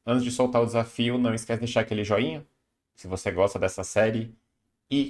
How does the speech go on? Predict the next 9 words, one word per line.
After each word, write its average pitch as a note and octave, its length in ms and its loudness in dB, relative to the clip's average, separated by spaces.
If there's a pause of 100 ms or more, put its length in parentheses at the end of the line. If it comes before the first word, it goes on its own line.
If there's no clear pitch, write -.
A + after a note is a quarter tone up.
considere G#2+ 360 2
também F2+ 380 -8
se - 120 -18
inscrever F2+ 320 -2
no F2 80 -8
canal. - 280 -10 (1300)
Vamos E3 200 8
lá. - 320 8 (1000)
Seguimos. D3 880 0